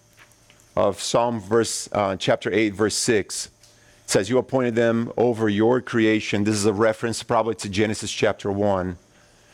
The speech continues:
where Paul is talking about what God has done through his creation by giving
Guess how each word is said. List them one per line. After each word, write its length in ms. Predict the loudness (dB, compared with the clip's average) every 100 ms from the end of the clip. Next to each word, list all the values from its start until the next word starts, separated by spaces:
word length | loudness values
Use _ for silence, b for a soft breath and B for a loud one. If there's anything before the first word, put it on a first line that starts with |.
| b b b
where 120 | -2
Paul 380 | 0 2 4 2
is 120 | -2
talking 300 | -2 -2 0
about 340 | 0 2 2 0
what 140 | 0
God 220 | 2 0
has 180 | 0 -2
done 260 | 0 0 -2
through 520 | -2 0 2 0 -2 -14 _ _ _ _ _ -2
his 220 | -2 0
creation 600 | 0 2 2 0 -2 0
by 140 | 0
giving 580 | 0 0 0 0 0 -4